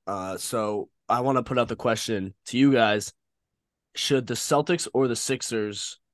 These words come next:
fear the Heat, uh, if the Heat are able to wrap up the series? I mean, there's only one,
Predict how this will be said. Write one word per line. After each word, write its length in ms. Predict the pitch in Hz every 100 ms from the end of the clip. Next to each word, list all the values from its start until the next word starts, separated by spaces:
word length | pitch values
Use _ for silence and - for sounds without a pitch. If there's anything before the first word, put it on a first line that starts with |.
| _ _ _ _
fear 720 | - - 131 123 117 113 104 - _ 110
the 140 | 110
Heat, 440 | - - 120 107 - _ _ _ _
uh, 380 | 107 107 101 92
if 140 | - -
the 80 | 104
Heat 300 | 117 113 -
are 120 | 107
able 180 | 107 98
to 60 | 98
wrap 220 | 101 101
up 120 | 95
the 100 | 95
series? 300 | - 98 87
I 40 |
mean, 120 | 92 95
there's 120 | 95
only 140 | 95
one, 320 | 98 92 90